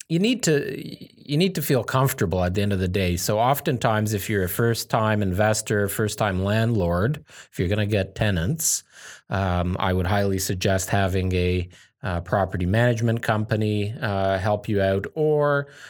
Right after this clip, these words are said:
uh, do your due diligence and have that property really close to home, uh, so it's super convenient for you, and then buy something that's a little bit newer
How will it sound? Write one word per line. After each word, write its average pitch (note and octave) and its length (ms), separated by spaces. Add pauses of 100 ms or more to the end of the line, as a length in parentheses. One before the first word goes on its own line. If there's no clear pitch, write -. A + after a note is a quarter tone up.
(160)
uh, G2 160
do G#2 160
your A2+ 220
due G#2+ 160
diligence G#2 640
and G#2 160
have G2 300
that F#2+ 200
property F#2+ 580
really G2+ 500
close F#2+ 340
to A2 140
home, B2 480 (420)
uh, F#2 240
so F#2+ 220
it's F2+ 160
super A#2+ 480
convenient G2 600
for G2+ 300
you, F#2+ 400
and F#2+ 220
then F#2 160
buy F#2+ 240
something F#2+ 400
that's F2+ 180
a G2 60
little F#2 200
bit F#2 240
newer A2 640